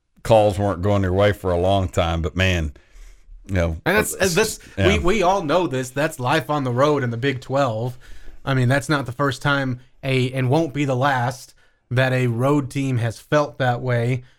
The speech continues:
Speaker 2: Um, but that's part of what, like, the uphill climb. And that's, again, what makes, like, being as good as you can on the free throw line, being as good as you can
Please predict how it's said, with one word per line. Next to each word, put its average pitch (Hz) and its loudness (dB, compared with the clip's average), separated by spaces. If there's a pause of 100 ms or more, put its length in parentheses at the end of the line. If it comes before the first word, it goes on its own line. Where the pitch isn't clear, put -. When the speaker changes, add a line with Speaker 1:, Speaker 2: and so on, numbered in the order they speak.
(220)
Speaker 2:
Um, 117 0
but 160 2
that's 151 -6
part 160 4
of 151 -2
what, 139 -2
like, 131 -4
the 131 -6
uphill 139 -2
climb. 147 0
And 127 -2
that's, 131 -8
again, 147 0
what 123 -4
makes, 143 -2
like, 135 -2 (400)
being 151 4
as 131 -4
good 139 2
as 139 0
you 139 -2
can 139 -2
on 131 0
the 127 0
free 131 -2
throw 123 -2
line, 104 -4
being 139 2
as 127 -2
good 135 2
as 135 0
you 131 -2
can 131 0